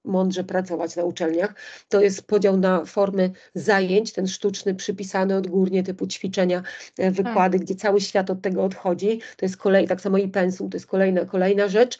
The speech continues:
Speaker 1: Są takie różne drobne elementy większej całości, gdzie ten tutoring to jest znowu kolejny
Speaker 2: Tak.
Speaker 1: moment, gdzie pomyślmy nad sensem całości, bo takie, wiecie, zmienianie kawałeczka niewiele,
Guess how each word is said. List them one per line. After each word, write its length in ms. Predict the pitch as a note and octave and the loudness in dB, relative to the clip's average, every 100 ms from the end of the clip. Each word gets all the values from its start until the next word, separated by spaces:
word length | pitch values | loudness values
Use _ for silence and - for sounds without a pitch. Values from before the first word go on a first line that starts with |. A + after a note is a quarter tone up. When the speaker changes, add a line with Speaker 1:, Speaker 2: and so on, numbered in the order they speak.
| - - | -16 -6
Speaker 1:
Są 60 | |
takie 260 | - G#3+ G#3+ | -4 2 4
różne 260 | B3 B3 G#3+ | 4 2 2
drobne 320 | A3+ G#3+ A3 | 0 0 -2
elementy 580 | A3 G#3+ G#3+ A3 A3+ G#3 - _ | 0 0 0 0 0 0 -4 _
większej 340 | - A#3 A#3+ A#3+ | -6 -2 -2 -2
całości, 480 | A3 G#3 B3 B3+ G#3 | 2 4 4 2 -6
gdzie 140 | G3+ | -2
ten 140 | G#3 | -2
tutoring 420 | G3 G3+ G#3+ G#3 G3 | -4 -4 -4 -2 -4
to 60 | |
jest 180 | G3 - | -8 -12
znowu 320 | - G#3 F#3+ | -6 -4 -4
kolejny 460 | F#3+ G#3 A3 G#3 G#3 | 0 2 4 4 2
Speaker 2:
Tak. 240 | A3+ G#3+ | -2 -2
Speaker 1:
moment, 360 | G3 A#3 C#4+ C#4 | 2 4 2 -2
gdzie 180 | - A3 | -10 -6
pomyślmy 600 | - A3 B3 - A3+ G3 | -2 2 0 0 -4 -2
nad 340 | G#3 G#3 - _ | -4 -6 -18 _
sensem 540 | - G#3+ G#3+ G#3+ G3+ | -6 -2 -2 -4 -6
całości, 540 | F#3+ G3+ G#3 G3 - F#3 - - - | -6 -2 0 0 -6 -10 -10 -20 -8
bo 100 | G3 | -4
takie, 240 | F#3+ F#3+ | -4 -2
wiecie, 260 | G3+ G3+ G3+ | -2 0 -2
zmienianie 400 | F#3+ G3 G#3+ G#3+ | 0 2 2 2
kawałeczka 640 | G#3 G#3 A#3 C#4+ C4+ A3+ | 2 4 6 4 2 -4
niewiele, 460 | A3 A3 A#3 A3+ | -2 0 2 2